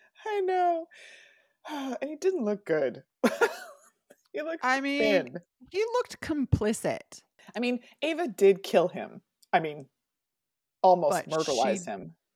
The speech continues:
Speaker 2: didn't. She
Speaker 1: But he
Speaker 2: wasn't
Speaker 1: has
Speaker 2: even
Speaker 1: a
Speaker 2: intending to kill him.
Speaker 1: He doesn't see, like, okay, so A, he has lost his memory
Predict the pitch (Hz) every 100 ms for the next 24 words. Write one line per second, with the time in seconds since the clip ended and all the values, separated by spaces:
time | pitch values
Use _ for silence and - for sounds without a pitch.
0 | _ 170 143 127 - - - - _ _
1 | _ - - 330 311 294 269 247 254 233
2 | 220 202 - - 214 214 190 160 143 147
3 | - 135 127 135 87 76 - _ _ _
4 | - 240 311 339 339 - - 269 247 214
5 | - 226 - 262 - - 220 - 196 208
6 | 226 285 330 - _ _ _ - 233 208
7 | 196 180 175 196 208 226 196 165 147 131
8 | 120 170